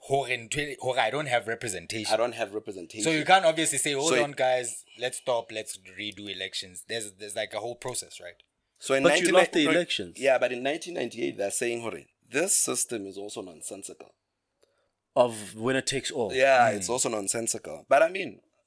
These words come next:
Speaker 2: I mean, <laughs> but it was the system anyway. Like,
Speaker 3: But then
Speaker 2: you know
Speaker 3: when,
Speaker 2: what I mean?
Speaker 3: but then when the
Speaker 2: Yeah.
Speaker 3: homie got a landslide in ninety-three,
Speaker 2: Yeah.
Speaker 1: Nobody complained.
Speaker 3: nobody
Speaker 2: Yeah, nobody
Speaker 3: complained.
Speaker 2: complained.
Speaker 1: Because i-, if you look at the history, he was supposed to get power in seventy, but he didn't.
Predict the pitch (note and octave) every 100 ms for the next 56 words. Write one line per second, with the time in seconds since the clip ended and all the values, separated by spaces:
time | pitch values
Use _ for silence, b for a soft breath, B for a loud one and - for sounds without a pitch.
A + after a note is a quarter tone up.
0 | _ _ - C3 C#3 - - A#2 - _
1 | _ _ _ - D3+ C#3+ - - - C#3+
2 | A#2+ B2 G2+ A2+ E3 E3+ E3+ E3 D#3+ D3
3 | E3+ F3 F3 F3+ F3 E3+ A3+ A3 F3+ F3+
4 | E3 C#3+ D#3+ E3+ - F3+ D#3+ D3 C#3 D3
5 | D#3+ D3+ E3 D3 - B2 A#2 A2 F3 -
6 | - C3 C3+ B2+ A#2+ A#2 G#2 A#2+ D#3+ F#3
7 | F#3+ B2 - - F#3+ A#2+ G#2+ D3 - D#3
8 | D3 C#3 - _ _ _ - _ _ _
9 | - - B2+ C#3+ C3+ G2+ B2+ B2+ A#2+ A2
10 | G#2+ A2 B2+ - G2+ A2+ G#2+ - - _
11 | - A#2+ A2+ G#2 F#2+ B2 B2+ G2 - -
12 | _ _ _ - G#2+ G#2 B2 G#2 E2